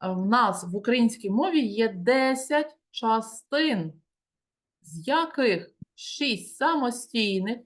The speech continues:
це іменник, прикметник, дієслово, числівник, займенник і прислівник. Службові.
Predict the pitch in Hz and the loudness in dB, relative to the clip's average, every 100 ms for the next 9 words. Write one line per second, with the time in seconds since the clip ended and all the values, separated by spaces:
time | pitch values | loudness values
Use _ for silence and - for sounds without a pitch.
0 | _ - 196 185 - 240 294 269 220 185 | _ -4 -2 -2 -4 -4 0 2 2 2
1 | 175 160 - _ _ _ _ _ _ _ | -2 -4 -14 _ _ _ _ _ _ _
2 | _ _ _ 180 196 226 - 214 262 226 | _ _ _ 0 0 0 -4 0 4 4
3 | 175 - - _ _ _ _ _ _ _ | 0 -8 -18 _ _ _ _ _ _ _
4 | _ - 190 233 208 185 180 - 170 160 | _ -10 0 2 2 2 -2 -8 -4 -2
5 | 151 151 196 359 - _ _ - 220 226 | 0 0 0 -2 -6 _ _ -4 0 2
6 | 220 - 220 233 208 180 160 160 - 160 | 0 -8 -2 2 2 2 0 -4 -12 -16
7 | - 196 196 180 160 175 294 349 196 156 | -2 2 4 2 2 2 2 2 0 -2
8 | - - 226 - _ _ 175 180 285 359 | -12 -10 -8 -8 _ _ -4 0 0 -2
9 | - - - 196 196 170 175 - - _ | -6 -14 -6 -2 0 0 -2 -6 -12 _
10 | _ _ _ _ _ _ _ _ _ _ | _ _ _ _ _ _ _ _ _ _
11 | _ _ _ _ _ _ - 208 269 339 | _ _ _ _ _ _ -6 0 2 2
12 | 302 294 196 180 147 | 4 4 6 2 -2